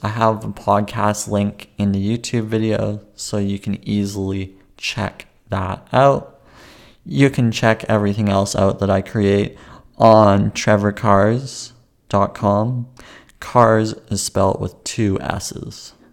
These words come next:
It's like the vehicle that you drive around with four wheels. So I just wanna thank you for tuning in.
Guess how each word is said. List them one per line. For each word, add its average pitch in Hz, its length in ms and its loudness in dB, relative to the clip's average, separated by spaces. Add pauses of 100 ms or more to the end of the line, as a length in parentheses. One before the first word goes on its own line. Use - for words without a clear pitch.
(680)
It's - 120 -12
like 104 200 -4
the 101 100 -4
vehicle 110 560 -2
that 123 160 -6
you 98 80 -4
drive 92 380 -4
around 98 680 -6
with - 120 -12
four 95 380 -4
wheels. - 580 -8 (4000)
So - 160 -14
I 101 40 -8
just 104 220 -10
wanna 95 460 0 (280)
thank 110 580 0
you 107 320 -8 (380)
for 98 600 -6
tuning 104 420 0
in. - 220 -8